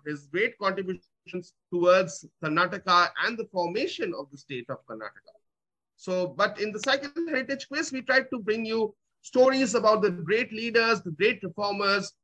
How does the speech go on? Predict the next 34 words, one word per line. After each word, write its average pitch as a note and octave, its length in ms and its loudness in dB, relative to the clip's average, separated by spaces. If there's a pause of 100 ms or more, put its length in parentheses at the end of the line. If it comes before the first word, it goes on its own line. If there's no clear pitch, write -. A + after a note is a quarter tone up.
(240)
who F#3 80 -2
constructed F#3+ 680 2
modern F3+ 360 2
India F3 560 2
as D#3+ 240 -2
we E3+ 120 -6
know D#3+ 140 0
it D#3+ 140 -4
today. D3 300 -2
And B2+ 240 -6
Aluru F#3+ 400 2
Venkata D#3 400 -4
Rao D3 300 0
is C#3 260 -10
definitely G#3 640 -4
one G#2 140 -12
of A2 180 -8
them. - 80 -20 (640)
Let's C#4 220 4
move C4 180 2
on C4+ 220 8
to A#3+ 100 0
our F#3+ 160 4
next G3 420 -2
question. A3+ 480 -4
The F#3 100 -8
next G#3+ 340 -2
question G3 460 -2
is D#3+ 140 -10
a D#3 60 -8
direct D3+ 380 -2
one D3 220 -4 (400)
for D#3+ 140 2
Harita. E3+ 500 -2